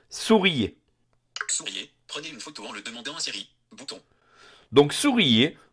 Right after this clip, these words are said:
Speaker 1: prenez une photo en le demandant à Siri. On rentre à l'intérieur. Tout en haut à droite, vous avez le bouton partager. Si vous connaissez des personnes, des amis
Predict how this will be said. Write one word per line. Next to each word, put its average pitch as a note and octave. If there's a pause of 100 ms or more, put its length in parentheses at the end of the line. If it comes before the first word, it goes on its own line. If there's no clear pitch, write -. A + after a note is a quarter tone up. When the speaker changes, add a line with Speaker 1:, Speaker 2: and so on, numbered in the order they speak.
Speaker 1:
prenez A#3
une G#3
photo C#3+ (120)
en F3+
le E3+
demandant A2+
à C#3+
Siri. G2+ (240)
On G#3
rentre F#3 (140)
à E3
l'intérieur. C3+ (140)
Tout A3+
en F3+
haut E3+ (100)
à A2
droite, G#2+
vous A2+
avez D3+
le E3
bouton C3+
partager. A2+ (200)
Si -
vous F3
connaissez D#3+
des G#2
personnes, A#2
des A2
amis A#2+